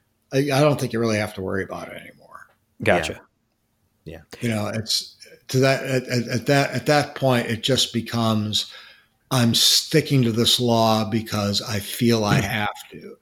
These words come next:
Speaker 1: and you don't have to.
Speaker 3: Yeah. Do you think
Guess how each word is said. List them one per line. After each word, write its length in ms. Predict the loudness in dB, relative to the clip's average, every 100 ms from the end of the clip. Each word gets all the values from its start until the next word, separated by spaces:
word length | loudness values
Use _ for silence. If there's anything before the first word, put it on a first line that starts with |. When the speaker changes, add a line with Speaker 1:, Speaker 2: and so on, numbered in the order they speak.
| _
Speaker 1:
and 180 | -4 -2
you 80 | -2
don't 300 | -4 -4 -6
have 340 | -10 -10 -14 -20
to. 80 | -20 _ _ _
Speaker 3:
Yeah. 220 | -4 -4 -6 _ -20 -20 -6
Do 100 | 4
you 100 | 4
think 640 | 4 4 6 6 2 -10